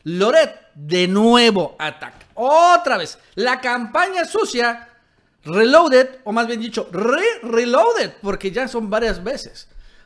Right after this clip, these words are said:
Obviamente, como tiene que ser otro diario que se pone en la campaña, es Reforma, el diario fifí por antonomasia y que ahora lo dirige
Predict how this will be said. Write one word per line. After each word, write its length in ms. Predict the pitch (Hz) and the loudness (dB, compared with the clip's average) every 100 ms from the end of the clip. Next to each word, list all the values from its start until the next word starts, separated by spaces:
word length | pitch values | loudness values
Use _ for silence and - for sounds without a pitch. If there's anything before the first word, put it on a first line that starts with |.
| _ | _
Obviamente, 640 | - 359 440 381 302 294 262 | 2 6 6 4 0 -2 -4
como 200 | 220 196 | -4 -2
tiene 180 | 233 233 | -2 -2
que 140 | 226 | -2
ser 220 | 233 240 - | 0 -2 2
otro 380 | 240 285 233 226 | 4 4 4 0
diario 300 | 233 233 226 | 0 -2 -4
que 100 | 151 | -14
se 140 | - | -14
pone 340 | - 175 196 | -4 -2 -2
en 60 | 208 | -2
la 100 | 202 | -4
campaña, 600 | 196 196 214 190 175 202 _ _ | -6 -6 -6 -6 -10 -14 _ _
es 240 | 123 127 135 | -12 -12 -8
Reforma, 460 | - 302 349 196 - | -4 -2 -2 -4 -6
el 160 | 196 185 | -4 0
diario 260 | 220 247 | 0 0
fifí 380 | 247 220 262 262 _ _ | -2 -4 -6 -6 _ _
por 220 | - 233 294 | -2 2 2
antonomasia 580 | 262 302 349 302 277 | 2 -2 0 0 0
y 80 | 277 | -2
que 100 | - | -2
ahora 200 | 185 233 | -2 0
lo 100 | 208 | -2
dirige 640 | 175 185 220 202 185 190 | -4 -6 -10 -8 -10 -10